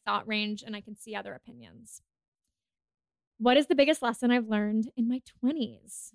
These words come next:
For all my listeners in their twenties right now. Ugh. I mean, I'm actually, I'm twenty-eight, so I feel like I can't answer this question. I've got two, I've got a year and a half left of my twenties.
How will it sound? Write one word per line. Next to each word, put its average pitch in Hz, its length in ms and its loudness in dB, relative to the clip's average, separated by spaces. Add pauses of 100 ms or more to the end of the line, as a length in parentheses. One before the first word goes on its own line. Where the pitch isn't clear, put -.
For 233 160 -6
all 220 200 0
my 254 280 2
listeners 247 440 -4
in 226 60 -4
their 214 120 -6
twenties 220 420 -8
right 196 160 -14
now. 202 340 -20 (580)
Ugh. 320 160 -6 (1040)
I 285 60 4
mean, 311 160 4
I'm 302 80 2
actually, - 320 2
I'm 262 120 0
twenty-eight, 277 600 0
so 233 80 -2
I 220 100 2
feel 254 160 -2
like 247 100 0
I 240 60 -2
can't 247 240 -2
answer 233 220 -4
this 220 100 0
question. 226 360 -10
I've 214 140 -12
got 233 200 -6
two, 269 160 -4 (260)
I've 285 80 -2
got 330 80 4
a 359 60 6
year 294 240 6
and 285 80 6
a 294 40 4
half 277 280 0
left 240 260 2
of 220 100 -6
my 214 140 0
twenties. 214 540 -4